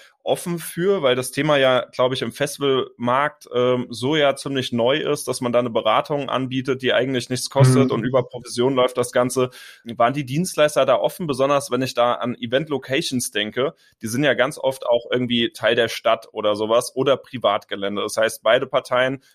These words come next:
Speaker 1: mit denen man gute Gespräche führen können muss erstmal. Äh, wie
Speaker 2: Mhm.
Speaker 1: lief, wie lief das Ganze ab? Sind, äh, sind die da, haben die euch mit offenen Armen empfangen oder musste man da schon erstmal Überzeugungsarbeit leisten?
Speaker 2: Also bei den Dienstleistern ganz klar mit offenen Armen, weil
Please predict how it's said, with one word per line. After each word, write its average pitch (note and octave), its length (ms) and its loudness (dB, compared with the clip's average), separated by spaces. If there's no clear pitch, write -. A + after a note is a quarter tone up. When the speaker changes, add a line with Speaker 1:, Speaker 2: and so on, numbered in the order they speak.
Speaker 1:
mit A2+ 140 -12
denen B2 100 2
man B2 160 0
gute C#3 220 -6
Gespräche C3 480 -4
führen C3 360 -4
können B2+ 380 0
muss D#3 260 -2
erstmal. A2 520 0
Äh, A#2 240 2
wie B2 140 4
Speaker 2:
Mhm. A#2+ 60 0
Speaker 1:
lief, D3+ 220 -2
wie B2 180 -8
lief D#3+ 180 -4
das F#3+ 180 -2
Ganze D3+ 300 2
ab? A#2+ 180 2
Sind, B2+ 260 -6
äh, B2+ 100 2
sind C3 200 -4
die D#3 100 0
da, B2+ 260 6
haben C#3+ 120 -2
die C#3 80 2
euch C3+ 160 2
mit C3 100 -4
offenen C#3+ 380 -2
Armen B2 320 2
empfangen A#2+ 560 -4
oder C3+ 200 2
musste C3+ 260 -6
man B2 160 2
da A#2+ 100 4
schon A2+ 200 -4
erstmal A2+ 300 0
Überzeugungsarbeit G#2+ 760 0
leisten? G#2 420 -2
Speaker 2:
Also B2+ 180 4
bei B2+ 100 4
den C3+ 200 4
Dienstleistern E3 880 2
ganz B2+ 280 0
klar B2 160 2
mit A#2+ 140 0
offenen A2 320 -4
Armen, G2 300 -2
weil A2 380 2